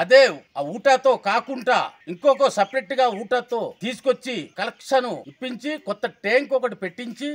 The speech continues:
ఇంటంటే కలెక్షన్ కూడా ఇద్దామని already-గా నేను ఒక మాట హామీ ఇచ్చాను. అదే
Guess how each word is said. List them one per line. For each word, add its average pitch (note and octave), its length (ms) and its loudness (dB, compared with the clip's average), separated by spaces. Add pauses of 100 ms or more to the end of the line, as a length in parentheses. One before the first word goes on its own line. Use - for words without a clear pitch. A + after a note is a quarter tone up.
(140)
ఇంటంటే C4+ 320 2 (100)
కలెక్షన్ C4 480 -2
కూడా A#3+ 180 2 (560)
ఇద్దామని A#3 420 -2 (100)
already-గా G3 460 -2
నేను F3 180 -6
ఒక E3 100 -10 (120)
మాట E3+ 180 -4 (140)
హామీ G#3+ 220 -4
ఇచ్చాను. B3+ 280 -2 (300)
అదే A#3+ 160 6